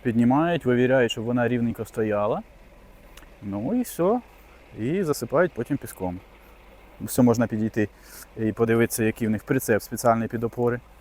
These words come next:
Длінний такий. Спеціально під бетонні опори. Ось о, такий. Щоб вони нікуди не дівалися, таким длінним, е,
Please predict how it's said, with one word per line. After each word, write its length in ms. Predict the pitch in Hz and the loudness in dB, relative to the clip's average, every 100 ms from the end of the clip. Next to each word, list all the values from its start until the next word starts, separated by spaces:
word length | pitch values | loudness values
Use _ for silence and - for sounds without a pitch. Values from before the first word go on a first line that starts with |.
| - - - - - - - - - - - - - - | -20 -20 -20 -20 -20 -20 -20 -20 -20 -20 -20 -18 -10 -6
Длінний 480 | 113 120 117 110 104 | 2 4 6 4 0
такий. 380 | 107 - 104 101 - - - - - | -4 -4 -6 -6 -14 -20 -20 -20 -18
Спеціально 460 | - 107 143 175 | -10 0 2 2
під 180 | - 113 | 0 0
бетонні 400 | 113 - 139 135 | 0 2 2 4
опори. 380 | 120 - 95 92 - - - - - - - - - - - - - - - - - - - - - - - | 2 0 -4 -6 -12 -14 -16 -20 -20 -20 -20 -20 -20 -16 -14 -16 -18 -20 -20 -20 -20 -20 -20 -20 -20 -20 -14
Ось 180 | 101 | -10
о, 100 | 95 95 - - - - | -10 -10 -18 -20 -20 -16
такий. 280 | - 95 92 - - - | -14 -12 -14 -16 -20 -14
Щоб 140 | - 98 | -10 -6
вони 200 | 104 107 | -2 -2
нікуди 300 | 104 107 104 | -4 -2 -2
не 80 | |
дівалися, 440 | 104 135 233 170 - | 0 0 2 0 -8
таким 220 | - 104 - - - - - | -12 -12 -12 -20 -20 -20 -6
длінним, 440 | 113 156 156 120 - - 113 | -2 0 0 -2 -6 -8 -2
е, 300 | 110 107 | 0 0